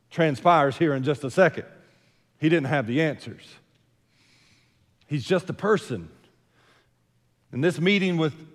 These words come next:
Jesus, he comes to him by night, and oh my goodness, how much has been written about why he came to Jesus at night.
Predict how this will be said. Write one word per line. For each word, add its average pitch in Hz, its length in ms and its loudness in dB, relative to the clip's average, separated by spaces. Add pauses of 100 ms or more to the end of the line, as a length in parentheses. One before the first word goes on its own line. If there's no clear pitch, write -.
(200)
Jesus, 170 540 -2
he 170 100 -2
comes 196 300 2
to 180 120 0
him 180 200 2
by 156 160 4
night, 165 380 2
and 127 180 -8
oh 180 180 2
my 143 200 0
goodness, 151 460 -2
how 143 120 0
much 139 200 0
has 131 100 -4
been 131 180 -4
written 127 400 -2 (180)
about 139 320 4
why 185 320 6
he 202 120 2
came 190 300 2
to 175 60 2
Jesus 175 440 0
at 165 100 -2
night. 156 420 0